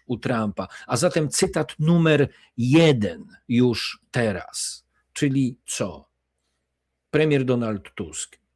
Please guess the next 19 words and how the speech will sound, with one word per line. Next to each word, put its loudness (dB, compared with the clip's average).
„Nikomu 0
nie 0
damy 0
się -4
rozegrać”. -8
To 2
jest 4
zdanie, 0
które 0
jedni 4
odczytają -2
jako 0
twardą 2
obronę 2
interesu 0
Polski, 0
a 4
drudzy 2
jako 4